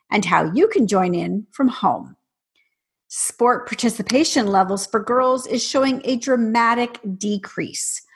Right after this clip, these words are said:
Joining me today to discuss the why behind this shift is Allison Sandmeyer Graves, Chief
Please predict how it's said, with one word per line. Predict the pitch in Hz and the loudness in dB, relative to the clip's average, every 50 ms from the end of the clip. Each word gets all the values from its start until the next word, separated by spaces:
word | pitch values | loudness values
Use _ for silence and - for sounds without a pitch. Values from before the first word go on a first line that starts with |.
| _ _ _ _ - 214 | _ _ _ _ 0 2
Joining | 185 185 233 233 233 233 226 220 | 4 4 4 4 4 4 4 4
me | 208 202 | 2 0
today | 202 208 196 220 240 320 339 | 0 0 2 2 2 4 4
to | 330 | 4
discuss | 226 208 208 196 - - 202 196 190 - | 2 2 2 -2 -4 -2 -2 -2 -2 -2
the | - 196 | -4 -4
why | 180 175 190 196 196 226 269 311 320 302 | -2 -2 -2 0 2 2 4 2 2 2
behind | 240 214 196 196 208 202 202 196 | 2 0 0 2 0 0 0 0
this | 190 180 175 - | -2 -2 -2 -2
shift | - - 349 262 196 190 - - - - | -2 2 2 2 2 2 -2 -8 -10 -2
is | - 226 220 - - - | -2 -2 -2 -4 -8 -4
Allison | - 202 202 226 262 277 - - 302 285 285 | 0 2 2 2 2 0 -2 0 2 2 2
Sandmeyer | 277 - - 202 208 214 220 214 196 202 202 202 202 202 | 2 0 0 0 0 0 2 2 2 2 2 2 0 -2
Graves, | 196 196 196 190 170 147 107 101 98 - - - _ _ _ _ _ | -4 -4 -4 -4 -4 -4 -8 -10 -10 -12 -14 -16 _ _ _ _ _
Chief | - - - 320 370 | -6 0 2 2 2